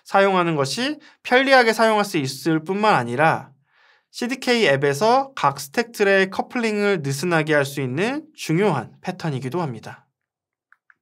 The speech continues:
다음은 프로그래밍 언어로 인프라를 정의하는 가장 대표적인 장점이자 패턴이라고 생각하는데요. 조건문을 사용할 수 있다라는 점입니다.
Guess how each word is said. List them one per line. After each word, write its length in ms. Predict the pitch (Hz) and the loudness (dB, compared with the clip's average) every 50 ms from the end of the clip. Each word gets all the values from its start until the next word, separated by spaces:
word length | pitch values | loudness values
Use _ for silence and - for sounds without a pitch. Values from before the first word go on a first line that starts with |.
| _ _ _ _ _ _ _ _ _ _ _ _ - - - - - - - - - _ _ _ _ | _ _ _ _ _ _ _ _ _ _ _ _ -20 -20 -20 -20 -20 -20 -20 -20 -20 _ _ _ _
다음은 760 | - - 160 190 226 220 196 190 202 190 147 113 - - - _ _ - | 4 6 6 6 6 4 4 4 4 2 2 0 -4 -12 -18 _ _ -6
프로그래밍 520 | - 240 254 247 247 240 233 226 214 175 | -2 0 2 2 2 2 2 2 2 2
언어로 320 | 143 143 151 156 156 151 147 | 2 2 4 4 2 2 2
인프라를 600 | 127 123 127 127 - 180 175 165 160 160 156 156 | 0 -2 -4 -2 0 2 4 4 4 4 2 0
정의하는 880 | 151 - 139 131 139 151 165 165 143 123 117 143 170 175 143 120 - - _ _ | -2 -4 -4 -2 -2 0 0 0 0 -2 -2 -4 -4 -6 -6 -8 -12 -16 _ _
가장 520 | - - 139 131 143 151 147 143 143 139 | -6 -4 -4 0 2 2 2 0 0 -4
대표적인 760 | - - 135 - - 214 220 208 190 175 170 175 170 160 160 | -8 -10 -12 -4 -2 -2 0 0 0 0 0 -2 -2 -2 -4
장점이자 840 | 165 - - 131 131 127 - 180 170 156 131 117 - 110 113 160 - - _ _ _ _ | -6 -6 -6 -6 -6 -2 -2 -2 -2 0 -2 -6 -8 -10 -10 -10 -12 -16 _ _ _ _
패턴이라고 500 | - 214 208 220 240 226 214 190 170 151 | -8 -6 -4 -2 -2 0 2 2 0 0
생각하는데요. 800 | 156 170 170 170 160 180 180 175 151 120 117 120 127 135 139 139 - _ _ _ _ _ - - _ - - - - - - - - _ _ | 0 -2 -2 0 0 -2 -2 -2 -4 -4 -4 -4 -4 -4 -6 -10 -18 _ _ _ _ _ -20 -20 _ -20 -20 -20 -20 -20 -20 -20 -20 _ _
조건문을 600 | _ - 170 175 226 233 226 220 226 220 220 214 | _ -8 0 4 4 4 4 4 2 2 2 2
사용할 340 | 214 214 269 277 294 277 262 | 2 4 2 2 4 4 0
수 140 | 247 - 147 | 0 -2 -8
있다라는 680 | 123 - - 139 127 123 - - _ - 127 131 143 | -10 -4 -4 -4 -4 -4 -8 -16 _ -4 -2 -2 -2
점입니다. 640 | 135 135 127 127 135 123 117 - - 110 107 - _ | -4 -6 -6 -6 -6 -8 -10 -12 -14 -16 -18 -18 _